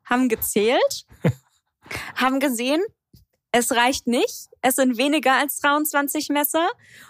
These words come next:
Speaker 1: Und dann stellte sich heraus, der Simon und der eine Mitspieler, die sind gar nicht böse, sondern die sind Opportunisten. Und nur der dritte Mitspieler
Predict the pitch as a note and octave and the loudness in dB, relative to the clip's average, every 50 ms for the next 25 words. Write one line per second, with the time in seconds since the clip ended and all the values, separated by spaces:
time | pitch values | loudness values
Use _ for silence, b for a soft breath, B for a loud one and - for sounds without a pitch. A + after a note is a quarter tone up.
0 | B B B3+ B3+ C#4+ D4+ D4+ - - C#4 C4+ D4 E4+ - F4 D#4 F4+ D#4+ - C#4 | B B 2 2 2 2 2 0 2 2 2 2 2 0 -2 -2 -2 -2 0 0
1 | A3+ G3+ G3+ G3+ G#3 A#3 C#4+ F#4+ C5+ - - - b b b b b b b b | 0 2 4 2 4 4 2 2 0 -2 -8 -16 b b b b b b b b
2 | - C4+ C4+ C4+ B3 B3 B3+ C#4+ C#4+ D#4 E4+ F#4 G4+ C5+ - _ _ _ _ _ | 2 4 4 4 4 2 0 2 2 4 2 2 0 -2 -6 _ _ _ _ _
3 | _ _ - D4 C#4+ C#4 C#4+ B3+ A3 B3 C4+ D4+ D#4+ D#4+ D4+ F4 F4 - - - | _ _ 0 0 2 4 4 4 4 4 2 2 0 -2 -2 -4 -4 -6 -4 -4
4 | E4 D#4+ D#4 E4+ F4 F#4+ G#4 _ - - B3+ A3+ C#4+ E4 D#4+ D4+ B3 A#3 A3+ A3+ | -2 2 4 4 4 4 2 _ -4 -4 -2 0 0 0 2 2 0 0 0 -4
5 | - _ - A#3 A#3 B3 C#4 C#4+ D4+ G4 G#4 G4 F#4 E4+ E4 D4 B3+ C4+ B3 C4 | -6 _ 0 2 2 2 2 2 2 0 0 2 2 2 2 0 -2 -2 -2 -2
6 | B3 - - D#4+ - G#4+ G#4 D4+ - C4 A3+ G#3+ G#3 G#3 A3 - - - - G#3 | 0 2 0 0 2 2 0 0 0 -2 -2 -2 -2 -2 -4 -4 -6 -6 -6 -4
7 | G#3+ B3 F4 - _ b b b b b b b - C4+ C4+ C#4 D#4+ F#4+ G#4+ G4+ | -2 -2 -4 -6 _ b b b b b b b 0 2 4 4 4 4 4 4
8 | D4+ C4+ - - A4 - - A4+ G4 D4+ B3+ B3 A#3+ - - - B3 A3+ A3 A3 | 2 2 2 0 0 2 4 2 2 4 2 0 0 -2 -8 -6 -4 -4 -2 0
9 | G#3+ G#3+ A#3+ C#4+ | 2 2 2 2